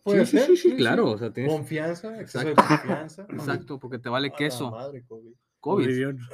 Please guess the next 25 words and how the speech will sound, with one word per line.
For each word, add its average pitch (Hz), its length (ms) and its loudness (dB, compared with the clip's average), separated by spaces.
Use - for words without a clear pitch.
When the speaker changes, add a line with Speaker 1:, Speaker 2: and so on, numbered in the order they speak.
Speaker 1:
Eh, 185 180 -2
co-, 151 280 -18
covidión, 135 480 -8
co-, 127 400 -12
covidión. 131 680 -4
Speaker 2:
<laughs> - 200 -20
Lo 139 160 0
que 135 80 -4
están 165 180 0
escuchando 170 360 0
en 180 40 2
estos 175 160 -2
momentos 147 440 -2
son 143 340 -2
Speaker 3:
Mm. 110 60 -14
Speaker 2:
a 117 100 -12
mi, 117 180 -6
a 107 80 -10
mis 123 200 -10
amigos 120 360 -6
Sebastián 113 560 -12
Morato 123 420 -4
y 120 100 -4
Daniel 113 280 -6
Crespo 117 420 -6